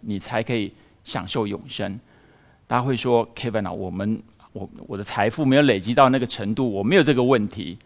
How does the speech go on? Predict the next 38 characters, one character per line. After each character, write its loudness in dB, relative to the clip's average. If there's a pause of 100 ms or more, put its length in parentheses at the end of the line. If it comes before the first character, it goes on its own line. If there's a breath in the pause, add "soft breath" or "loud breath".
(140)
是 -2
没 4
有 4
这 -4
个 -6
问 -2
题。” -16 (420 soft breath)
但 2
是 2 (760)
这 2
个 6
富 2
足 0
的 6
官， 8 (340)
我 -2
们 2
可 2
以 4
看 0
到 8
他， 2 (420 soft breath)
他 2
可 -2
能 2
他 0
心 2
里 4
头 0
那 -2
个 0
小 2
金 -2
库 -2
是 -8
超 -4
过 -4
神， -8